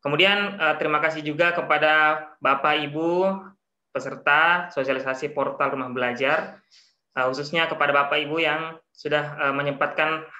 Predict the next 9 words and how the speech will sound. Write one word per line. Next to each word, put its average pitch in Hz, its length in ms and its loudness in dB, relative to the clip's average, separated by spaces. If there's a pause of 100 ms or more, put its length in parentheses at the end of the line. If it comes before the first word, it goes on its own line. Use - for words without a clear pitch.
(120)
dirinya 151 560 -2
untuk 139 160 -8
hadir 147 240 -2
bersama-sama 139 480 -4
di 135 80 -4
tempat 131 320 -4
ini 139 160 -6
di 147 160 -8
tengah-tengah 135 560 -2